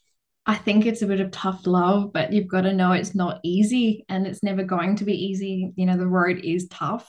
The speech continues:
um, but it's definitely possible. You just have to set the why, and why is it important to you? And you've kind of gotta let everybody else's opinions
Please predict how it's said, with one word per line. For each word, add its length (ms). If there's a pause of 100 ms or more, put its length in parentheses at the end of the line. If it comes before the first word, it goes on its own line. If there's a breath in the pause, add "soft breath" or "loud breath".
(100)
um, 340
but 100
it's 120
definitely 320
possible. 540 (360 loud breath)
You 100
just 220
have 280
to 100
set 480
the 80
why, 500 (100)
and 220
why 300
is 80
it 80
important 460
to 100
you? 340
And 540 (320)
you've 240
kind 260
of 100
gotta 200
let 240
everybody 440
else's 280
opinions 800